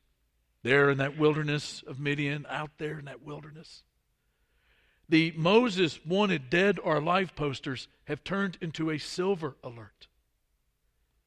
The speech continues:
He's disappeared off the map. He's eighty years old,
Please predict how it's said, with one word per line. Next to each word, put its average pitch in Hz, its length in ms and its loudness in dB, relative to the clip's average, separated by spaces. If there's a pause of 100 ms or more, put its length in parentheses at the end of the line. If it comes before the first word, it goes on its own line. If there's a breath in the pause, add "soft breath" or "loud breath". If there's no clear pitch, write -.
(840)
He's 160 200 -4
disappeared 175 540 0
off 165 180 -2
the 143 60 -10
map. 120 340 -12 (2000)
He's 160 260 -2
eighty 247 280 6
years 196 280 2
old, 120 320 -6